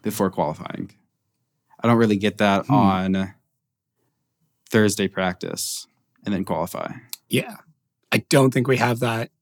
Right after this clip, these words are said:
Speaker 2: in Saint Louis either.
Speaker 1: Saint Louis, we don't. Utah, we do.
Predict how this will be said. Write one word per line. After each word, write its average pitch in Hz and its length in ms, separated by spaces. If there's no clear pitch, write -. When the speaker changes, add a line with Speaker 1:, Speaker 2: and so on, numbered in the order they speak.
Speaker 2:
in 120 180
Saint 117 280
Louis 117 240
either. 123 160
Speaker 1:
Saint 120 220
Louis, 113 280
we 104 100
don't. 95 360
Utah, 98 540
we 92 140
do. 76 500